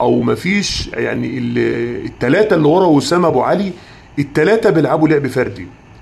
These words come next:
وليس لعب جماعي. فهنا لازم يكون في تدخل من مارسيل كولر علشان وسام أبو علي يستعيد ذاكرة التهديف مرة أخرى، والنادي الأهلي داخل على مباراة،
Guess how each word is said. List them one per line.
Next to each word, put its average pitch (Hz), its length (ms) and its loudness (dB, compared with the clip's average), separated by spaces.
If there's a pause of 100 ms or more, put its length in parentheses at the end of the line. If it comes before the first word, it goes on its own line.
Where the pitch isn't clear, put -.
(100)
وليس 135 400 0
لعب 127 260 0
جماعي. 98 400 -4 (560)
فهنا 208 340 4
لازم 202 380 4
يكون 190 200 2
في 196 140 -4
تدخل 170 460 2
من 143 180 0
مارسيل 156 440 0
كولر 196 400 2 (440)
علشان 117 420 2
وسام 175 340 2
أبو 131 160 2
علي 160 240 2
يستعيد 131 640 0 (360)
ذاكرة 127 460 0
التهديف 131 560 -2
مرة 147 460 2
أخرى، 214 360 2 (320)
والنادي 123 720 -2
الأهلي 131 300 2
داخل 135 340 -2
على 110 220 -2
مباراة، 123 600 0